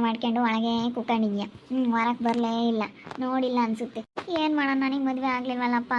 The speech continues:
ಅಂಬೋದೊಂದ್ ಚಿಂತೆ. ಹ್ಮ್, ಯಾರು ಗಂಡು ಬರಲ್ಲ, ಏನಿಲ್ಲ, ಎಂತೆಂಥವ್ರಿಗೆ ಹೆಂಗ್ ಹೆಂಗೋ ಮದ್ವೆ ಸೆಟ್ ಆಗುತ್ತೆ, ನಂದು ಆಗಲ್ವಲ್ಲಪ್ಪ ಅನ್ಸುತ್ತೆ. ನಿನ್ಗೂ ಹಿಂಗಾದ್ರೆ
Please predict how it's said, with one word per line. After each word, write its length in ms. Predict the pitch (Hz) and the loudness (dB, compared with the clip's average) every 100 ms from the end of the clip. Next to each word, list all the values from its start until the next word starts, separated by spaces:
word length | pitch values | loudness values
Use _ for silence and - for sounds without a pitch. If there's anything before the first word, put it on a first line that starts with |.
| 233 | 2
ಅಂಬೋದೊಂದ್ 400 | 233 233 233 233 | 2 2 0 0
ಚಿಂತೆ. 320 | 233 226 226 220 226 - 247 | -2 -2 -2 -4 -6 -12 -8
ಹ್ಮ್, 320 | 247 233 214 233 - - 285 | -2 -2 -2 -8 -14 -8 -4
ಯಾರು 220 | 247 247 254 | -2 -2 0
ಗಂಡು 200 | 247 240 | 0 2
ಬರಲ್ಲ, 260 | 233 226 220 226 | 0 0 -2 -2
ಏನಿಲ್ಲ, 260 | 226 226 226 220 - - - | -2 -2 -2 -4 -8 -14 -4
ಎಂತೆಂಥವ್ರಿಗೆ 480 | 285 277 269 262 262 | -4 -2 -4 -4 -6
ಹೆಂಗ್ 120 | 254 254 | -6 -6
ಹೆಂಗೋ 200 | 247 254 254 | -4 -4 -2
ಮದ್ವೆ 200 | 240 247 | -2 -2
ಸೆಟ್ 160 | 247 247 | -4 -2
ಆಗುತ್ತೆ, 240 | 233 233 240 | -2 -2 -2
ನಂದು 220 | 240 240 240 | 0 2 2
ಆಗಲ್ವಲ್ಲಪ್ಪ 520 | 233 233 233 233 233 240 | 2 2 2 -2 0 0
ಅನ್ಸುತ್ತೆ. 400 | 226 240 247 247 - 381 359 | 0 -2 -6 -8 -10 -2 2
ನಿನ್ಗೂ 220 | 349 349 359 | 4 4 4
ಹಿಂಗಾದ್ರೆ 420 | 320 302 311 | 4 4 4